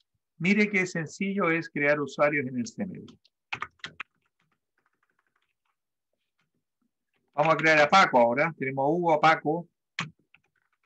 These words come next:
Ese es el comando para crear un usuario.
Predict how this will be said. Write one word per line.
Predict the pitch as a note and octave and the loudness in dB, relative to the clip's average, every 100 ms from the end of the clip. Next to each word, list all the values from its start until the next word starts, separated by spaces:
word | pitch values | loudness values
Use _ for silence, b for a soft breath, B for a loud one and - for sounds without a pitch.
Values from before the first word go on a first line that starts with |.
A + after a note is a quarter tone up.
| _ _ _ _ _ _ _ _ _ _ _ _ _ _ _ _ _ _ _ _ _ _ _ | _ _ _ _ _ _ _ _ _ _ _ _ _ _ _ _ _ _ _ _ _ _ _
Ese | _ G#3 B3 A3+ | _ -2 0 2
es | G#3 - | 0 -2
el | F#3+ | -6
comando | F3+ E3 E3+ E3+ | -4 -2 -2 -2
para | E3 D3 | -2 -4
crear | - C#3 C#3+ | -4 -6 -6
un | C#3 | -6
usuario. | B2 B2 - | -10 -10 -12